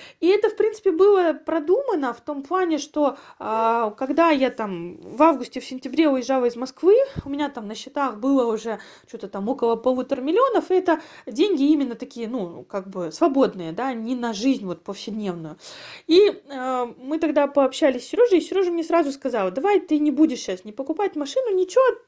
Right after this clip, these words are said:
ты лучше отдохнёшь и вложишь эти деньги просто вот в отдых, в спокойствие своё". И на самом деле я послушала, в принципе, Серёжу, и действительно, я ушла на отдых совершенно спокойно, ни о чём не переживая. С-,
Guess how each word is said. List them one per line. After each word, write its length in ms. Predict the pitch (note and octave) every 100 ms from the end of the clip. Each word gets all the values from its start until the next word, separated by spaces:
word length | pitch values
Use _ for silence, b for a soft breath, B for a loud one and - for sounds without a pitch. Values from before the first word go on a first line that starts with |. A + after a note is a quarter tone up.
| _
ты 200 | G4 G#4
лучше 300 | C#4 F4 -
отдохнёшь 720 | C#4+ D4+ D4 F#4+ A#4+ C#5 - _
и 320 | D4 D#4+ E4 B B B
вложишь 520 | B3 D#4 E4+ A#3+ G3 A#3+
эти 340 | A#3+ B3 A#3+
деньги 380 | A3 G4 A#4+ D4+
просто 360 | C#4 F4 F4+ B3
вот 180 | A#3+ A#3+
в 100 | B3
отдых, 380 | C4+ F#3 F#3+ -
в 40 |
спокойствие 720 | - C#4 C#4 B3+ G#3+ - F#3+
своё". 380 | - F#3 F#3+ E3+ B B B B B B _ _ -
И 360 | C#4 D#4+ E4+ E4
на 140 | D#4+
самом 280 | E4+ F4 E4
деле 200 | F4 E4
я 100 | D4+
послушала, 500 | D4+ D#4 D#4+ C4+ A3+
в 80 | A3
принципе, 360 | B3+ G#3 - B3
Серёжу, 420 | D#4+ G4+ A4 D4+
и 60 | C4
действительно, 800 | A#3 - F4 A4+ D4+ B3+ F#3+ - _ _ _ _ _ -
я 200 | C4+ C#4+
ушла 280 | B3 - B3
на 140 | A3 C4+
отдых 280 | F4+ C4+ -
совершенно 380 | B3+ B3 F4
спокойно, 460 | B3 - A3+ F4+ C#4
ни 120 | A#3 A3
о 80 |
чём 220 | G#3+ D#4 C4+
не 80 |
переживая. 800 | G#3+ A3 A3 A3+ C#4 G4 E4 A#3+
С-, 160 | G#3+